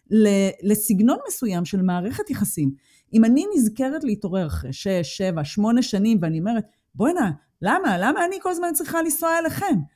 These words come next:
למה אתם לא באים לבקר אותי?" אני משנה פה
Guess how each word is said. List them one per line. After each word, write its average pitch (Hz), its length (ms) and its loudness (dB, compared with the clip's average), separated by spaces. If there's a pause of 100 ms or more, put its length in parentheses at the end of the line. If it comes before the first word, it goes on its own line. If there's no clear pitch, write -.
(220)
למה 240 180 2
אתם 302 200 2
לא 285 140 4
באים 262 320 4
לבקר 254 460 2
אותי?" 269 380 -2 (360)
אני 233 200 8
משנה 220 440 2 (160)
פה 539 60 -4